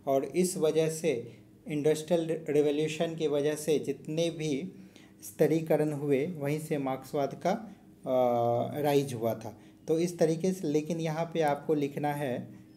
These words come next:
यहाँ पे आपको, अ, यूरोप के perspective में लिखना, वो भी second phase of feudalism की वजह से समाज में किस तरीके का stratification आया। तो next हम देखते हैं, "What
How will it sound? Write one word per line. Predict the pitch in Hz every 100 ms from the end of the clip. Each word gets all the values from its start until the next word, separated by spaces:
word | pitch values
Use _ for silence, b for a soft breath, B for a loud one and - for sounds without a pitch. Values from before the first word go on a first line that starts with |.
| -
यहाँ | 139 135 139
पे | 147
आपको, | 131 135 - 135 123 B B B - -
अ, | - 151 139 131 123 123 - 139 147
यूरोप | 147 160 180 185 -
के | 170 139
perspective | 147 143 - 143 - 156
में | 147 135
लिखना, | 123 135 147
वो | 185 175
भी | 190 208 - - -
second | 156 160 170 175
phase | 175 - 147 143
of | 151 156 190 - B B - -
feudalism | 151 147 151 160 156 120 120 - - - - -
की | 202
वजह | 185 170 156 151
से | 156 131 151
समाज | 180 147 135 139 143
में | 143 139
किस | 160 160
तरीके | 139 135 135 135
का | 151 185 190 - - - -
stratification | 156 143 151 147 135 135 127 170 190 190
आया। | 127 120 113 - - - B B B B - -
तो | 165 165 180 -
next | 151 170 170 -
हम | 165
देखते | 151 135 - 131
हैं, | 139 143
"What | 160 170